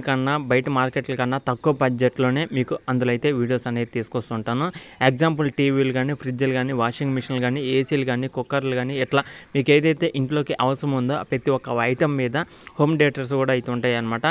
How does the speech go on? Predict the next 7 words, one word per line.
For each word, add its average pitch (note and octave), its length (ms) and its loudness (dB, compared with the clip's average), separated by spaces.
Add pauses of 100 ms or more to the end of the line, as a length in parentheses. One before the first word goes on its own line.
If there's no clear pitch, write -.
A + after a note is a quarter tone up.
(400)
అట్లాంటి D3 380 2
వాటి C#3 280 0
మీద B2+ 100 0 (160)
హోల్‌సేల్‌లో D3+ 600 4 (180)
ఎంతకు C3+ 260 -2
అమ్ముతారు, B2 420 0
ఒక్క D3 140 -4